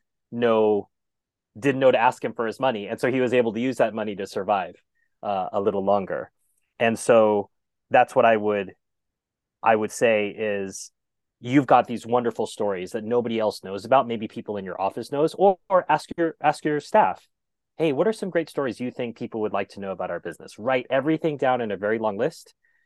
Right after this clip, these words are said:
then create a priority of these, these must come out first, what I would call cornerstone content. These things have to come out first because then you can refer to them. This is an S E O trick. You'll be referring to those older articles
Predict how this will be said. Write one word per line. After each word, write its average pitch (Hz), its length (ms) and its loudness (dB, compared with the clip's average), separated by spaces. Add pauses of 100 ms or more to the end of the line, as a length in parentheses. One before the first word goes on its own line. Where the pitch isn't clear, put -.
(140)
then 113 180 -4
create 110 260 0
a 107 60 -2
priority 110 520 -2
of 90 200 -4
these, 117 340 -6 (300)
these 120 260 -8
must 120 200 -6
come 117 180 -2
out 101 200 -4
first, 143 440 -8 (280)
what 120 160 4
I 120 60 6
would 117 140 0
call 107 260 2
cornerstone 120 720 -2
content. 139 600 -4 (360)
These 120 340 -4
things 139 200 -4
have 117 180 2
to - 100 -10
come 120 240 -2
out 104 180 -4
first 123 300 -4
because 113 420 -4 (300)
then 135 240 -2
you 143 120 0
can 135 160 -6
refer 123 380 -2
to - 140 -8
them. 98 120 -8
This 104 140 -8
is 104 100 -6
an 104 120 -6
S 107 180 -2
E 104 140 -6
O 107 80 -4
trick. - 420 -10 (560)
You'll 127 160 2
be 123 140 -2
referring 160 520 2
to 143 120 -2
those 120 240 2
older 113 360 -2
articles 104 880 -4